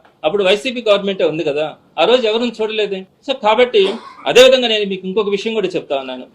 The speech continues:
ఇండియన్ రెడ్ క్రాస్ సొసైటీకి ఒక కామన్, కామన్ రూల్స్ ఉంటాయి. దీన్ని అమెండ్ చేసే హక్కు ఏ స్టేట్కి ఉండదు, ఏ జిల్లాకి ఉండదు.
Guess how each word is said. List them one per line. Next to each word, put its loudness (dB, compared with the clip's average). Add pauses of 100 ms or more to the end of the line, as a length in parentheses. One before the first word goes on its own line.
(220)
ఇండియన్ 2
రెడ్ -2
క్రాస్ -2
సొసైటీకి -4
ఒక -8
కామన్, 0 (400)
కామన్ 2
రూల్స్ -2
ఉంటాయి. -6 (580)
దీన్ని 4
అమెండ్ 2
చేసే 0 (140)
హక్కు -2
ఏ 4
స్టేట్కి 0
ఉండదు, -2
ఏ 6
జిల్లాకి 4
ఉండదు. -6